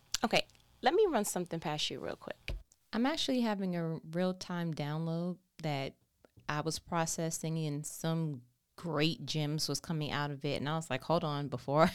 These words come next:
<laughs> before I go down this particular trail, let me go ahead and pick up the phone and have the conversation in real time."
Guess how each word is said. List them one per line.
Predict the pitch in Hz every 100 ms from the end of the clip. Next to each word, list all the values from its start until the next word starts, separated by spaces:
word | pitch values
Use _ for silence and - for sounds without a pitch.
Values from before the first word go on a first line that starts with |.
| - -
<laughs> | - - -
before | 165 - 147
I | 160
go | 165 170
down | 165 165 165
this | 170
particular | 180 - 180 180 170 175 170 165 170 - _ _ _ - - -
trail, | - 208 175 156 147 165 -
let | 156 156 -
me | 160
go | 165 160
ahead | 170 160
and | 160
pick | 170 165
up | 156
the | 165
phone | - 156 147
and | 156
have | 151
the | 147
conversation | - 147 147 - 143 - 135
in | 135
real | 135 127
time." | - 120 131 -